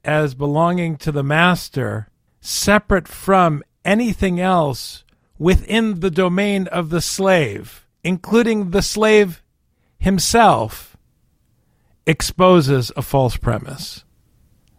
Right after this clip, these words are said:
That's the arrogance of the statement, "Here's what's yours." And that is, I believe, impossible for we Americans to understand,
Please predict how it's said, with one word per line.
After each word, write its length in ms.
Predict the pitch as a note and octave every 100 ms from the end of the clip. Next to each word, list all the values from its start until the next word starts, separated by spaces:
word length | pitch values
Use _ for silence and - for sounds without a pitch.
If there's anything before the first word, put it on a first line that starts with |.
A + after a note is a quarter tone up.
| _ _ C#3
That's 360 | C3+ C3+ -
the 220 | - B2 A#2
arrogance 580 | A#2 A#2 G#2+ G#2 G2+ A2
of 100 | G2+
the 100 | G#2+
statement, 640 | - A2+ G#2 - G2+ - - _
"Here's 380 | - C#3 C3+ A#2
what's 240 | A#2+ G2+ -
yours." 680 | A2 A2+ - A#2+ - - - - - - - - - - - - - - - - - - - _ _ _ _ _ _ _ _ _ - _ _ _
And 180 | C#3 C3
that 340 | D#3 F#3 D#3+ -
is, 440 | D3+ F3 C#3+ A2+ -
I 140 | B2+
believe, 420 | C3 B2+ B2+ A#2+ A2
impossible 920 | - D#3+ C#3+ - C#3+ C#3 - A#2+ A2
for 600 | - - A#2+ A#2 A2 - _ _
we 180 | B2 C3+
Americans 600 | B2 B2 A#2+ A#2+ A#2 A2
to 140 | C#3+
understand, 800 | B2+ A#2 A2 - A#2+ A2+ G#2+ G#2